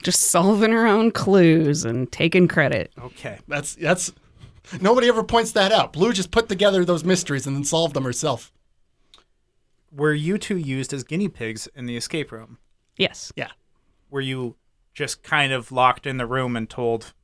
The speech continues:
Speaker 2: "Figure it out"?
Speaker 3: Well, if you've seen that movie, that, the scary movie about scary escape rooms,
Speaker 2: Yes.
Speaker 3: it's that, but, like, low budget. So the wa-, the room didn't slowly fill with water. We were just kinda expected to put our head in a toilet for a while.
Speaker 2: Okay.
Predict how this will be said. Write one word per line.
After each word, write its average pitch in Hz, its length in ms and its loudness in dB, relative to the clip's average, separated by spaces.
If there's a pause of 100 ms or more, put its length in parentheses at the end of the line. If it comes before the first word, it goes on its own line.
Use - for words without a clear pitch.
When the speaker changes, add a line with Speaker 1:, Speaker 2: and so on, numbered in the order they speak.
(540)
Speaker 2:
"Figure 127 340 -4
it 113 80 -2
out"? 123 320 2 (360)
Speaker 3:
Well, 180 120 4
if 175 140 -2
you've 180 120 -4
seen 226 220 0
that 180 200 2
movie, 170 360 2
that, 143 260 -2
the 139 80 -8
scary 170 340 0
movie 165 300 0
about 160 240 0
scary 170 380 0
escape 185 360 -2
rooms, 208 340 -2
Speaker 2:
Yes. - 440 -8 (240)
Speaker 3:
it's 165 200 -4
that, 165 320 2
but, 147 140 -4
like, 139 200 -4
low 135 160 0
budget. 117 420 -8 (520)
So 151 400 0 (240)
the 170 120 -4
wa-, 185 200 4
the 170 120 2
room 196 200 4
didn't 202 180 -2
slowly 185 300 2
fill 175 220 2
with 143 120 -2
water. 127 420 -2
We 131 120 -8
were 127 80 -4
just 127 120 -8
kinda 139 200 -6
expected 131 400 -8
to 131 80 -12
put 147 260 -8
our 131 140 -4
head 131 180 -4
in 120 100 -6
a 120 60 -8
toilet 120 380 -8
for 120 100 -10
a 107 60 -8
while. 107 300 -8 (280)
Speaker 2:
Okay. 147 260 -4